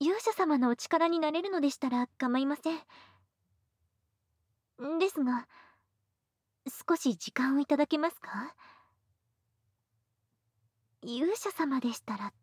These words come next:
強い魔法薬でないと効果がないと思います。私の作る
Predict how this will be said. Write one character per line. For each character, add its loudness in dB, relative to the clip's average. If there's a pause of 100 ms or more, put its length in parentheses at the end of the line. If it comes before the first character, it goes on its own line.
(160)
強 2
い 0
魔 2
法 0
薬 0
で -2
な -4
い -4
と -6 (140)
効 -12
果 -10
が 2
な -2
い -4
と -4
思 -4
い -8
ま -10
す。 -20 (2000)
私 0
の 6
作 -4
る -2